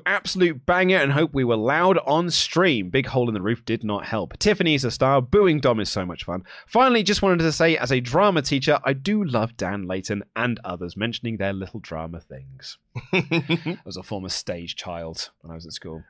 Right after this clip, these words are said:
Speaker 2: I, I, I, I went college and I did performing arts as well. So,
Speaker 1: Yeah.
Speaker 2: yeah. And I, and I was in the choir. I once performed in the Royal Albert Hall for the Rolf Harris tribute show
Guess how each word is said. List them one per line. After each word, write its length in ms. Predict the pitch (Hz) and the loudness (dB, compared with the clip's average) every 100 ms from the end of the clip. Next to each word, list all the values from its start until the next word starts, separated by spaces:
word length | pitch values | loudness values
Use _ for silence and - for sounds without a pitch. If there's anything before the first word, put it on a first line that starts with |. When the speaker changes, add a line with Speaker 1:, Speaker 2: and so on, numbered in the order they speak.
| - | -2
Speaker 2:
I, 360 | 113 - 127 120 | -2 0 0 0
I, 120 | 123 | 0
I, 80 | 127 - | 0 0
I 140 | 123 | 2
went 220 | 127 123 | 2 0
college 320 | - 117 101 104 | 0 0 2 0
and 60 | |
I 40 | 98 | -4
did 160 | 101 | -6
performing 340 | - - 98 92 | -8 -6 -4 -4
arts 220 | 82 87 | -6 -10
as 80 | 90 | -6
well. 260 | 95 90 | -4 -4
So, 220 | - - | -6 -6
Speaker 1:
Yeah. 220 | 92 101 98 | -4 -2 -2
Speaker 2:
yeah. 100 | 107 | 0
And 80 | |
I, 80 | 135 147 | 0 2
and 100 | 165 | 4
I 60 | 190 | 4
was 100 | 165 | 2
in 40 | |
the 60 | 165 | -2
choir. 440 | - 175 160 123 - - | 2 4 6 4 -2 -2
I 180 | 170 208 | 4 6
once 240 | 208 208 | 6 4
performed 460 | - 160 208 208 160 | 2 0 4 6 6
in 60 | 143 | 6
the 40 | |
Royal 160 | 151 170 | 6 6
Albert 300 | 160 156 - | 4 2 2
Hall 320 | - 170 123 | 4 6 6
for 100 | 113 | 2
the 80 | 113 | 2
Rolf 200 | 135 135 | 2 2
Harris 320 | 143 135 131 | 2 4 2
tribute 340 | - 143 120 | 0 -2 -2
show 320 | - 98 87 | -2 -4 -6